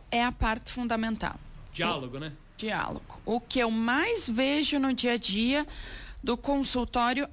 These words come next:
Speaker 1: é isso.
Speaker 2: A falta de diálogo.
Speaker 1: A falta de diálogo. As
Speaker 2: Olha só.
Speaker 1: pessoas evitam discutir o relacionamento. Eu chamo de D R, né? Porque
Speaker 2: Sim.
Speaker 1: é, é uma maneira abreviada de discutir o relacionamento.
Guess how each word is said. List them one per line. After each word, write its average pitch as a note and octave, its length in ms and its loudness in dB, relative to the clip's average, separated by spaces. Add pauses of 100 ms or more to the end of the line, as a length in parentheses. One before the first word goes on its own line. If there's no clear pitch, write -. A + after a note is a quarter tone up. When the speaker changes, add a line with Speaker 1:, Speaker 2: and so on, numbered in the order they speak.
(120)
Speaker 1:
é C4+ 140 2
isso. - 640 2
Speaker 2:
A C#3+ 140 0
falta A3 560 0
de F3+ 120 -2
diálogo. D#3 300 2
Speaker 1:
A C4+ 40 -2
falta D4 600 0
de C4+ 140 0
diálogo. F#3+ 600 0
As A#3 200 2
Speaker 2:
Olha B3 160 0
só. A#3+ 240 2
Speaker 1:
pessoas D4 540 2 (100)
evitam D4 1200 0 (140)
discutir C#4+ 720 0
o D4 60 4
relacionamento. C#4 920 0 (360)
Eu G3+ 140 4
chamo A#3+ 240 2
de C4+ 160 2
D A3+ 100 2
R, A3+ 500 2
né? F3+ 360 2
Porque - 140 0 (140)
Speaker 2:
Sim. F3 220 0 (120)
Speaker 1:
é, F3+ 400 2
é G3 120 2
uma G3 160 2
maneira F#3+ 420 4
abreviada G3 760 2
de F3 120 -2
discutir G3+ 500 0
o A3 40 2
relacionamento. G3 1000 0